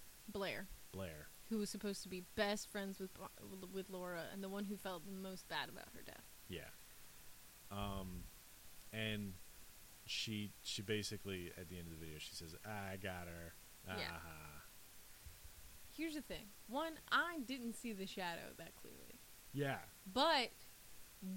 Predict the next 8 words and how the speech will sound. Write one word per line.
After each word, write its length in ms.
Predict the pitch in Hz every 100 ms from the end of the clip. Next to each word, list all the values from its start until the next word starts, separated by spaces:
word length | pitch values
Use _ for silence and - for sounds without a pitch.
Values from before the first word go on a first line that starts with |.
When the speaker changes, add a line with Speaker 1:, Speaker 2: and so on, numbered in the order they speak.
| 196 208
Speaker 1:
when 340 | 302 339 339
you 160 | 302 277
s-, 200 | - - - -
'cause 300 | 247 214 - - - - - - - - - - - - - - 196
you 200 | 214 269
see 340 | - 330 359
that 220 | 311 233
video 540 | 208 247 254 196 170